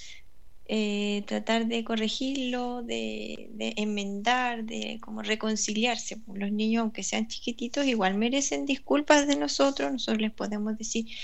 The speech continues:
"Perdona, te grité de más, yo no quería, lo que pasa es que también estoy cansada, pero no te mereces eso,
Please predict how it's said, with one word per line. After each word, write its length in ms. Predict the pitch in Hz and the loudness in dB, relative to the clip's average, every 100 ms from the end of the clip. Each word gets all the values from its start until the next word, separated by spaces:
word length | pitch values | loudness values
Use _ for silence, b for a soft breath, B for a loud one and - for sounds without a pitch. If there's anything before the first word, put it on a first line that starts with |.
| B B - | B B -2
"Perdona, 920 | 208 190 202 214 208 208 202 202 202 B B - | -2 0 0 2 2 2 2 0 -2 B B -4
te 100 | 196 | -2
grité 400 | 190 190 190 196 | -2 -4 -2 0
de 200 | 196 185 | 2 0
más, 420 | 190 190 190 190 | 0 0 0 -2
yo 100 | 196 | -4
no 140 | 190 185 | -4 -4
quería, 500 | 185 190 208 202 185 | -4 -2 -2 -2 -2
lo 120 | 196 | -4
que 100 | - | -6
pasa 220 | - 92 | -8 -8
es 60 | - | -8
que 80 | - | -6
también 300 | 202 202 202 | -4 -4 -6
estoy 180 | - 202 | -6 -4
cansada, 840 | - 190 - 233 233 214 208 202 B B - | -4 -6 -2 0 0 0 -2 -6 B B -8
pero 260 | 202 190 | -6 -6
no 220 | 190 196 190 | -6 -6 -6
te 160 | - 190 | -4 -2
mereces 420 | 185 190 190 220 226 | -2 -4 -2 0 2
eso, 640 | 254 240 226 220 220 226 | 4 2 0 -2 -2 -6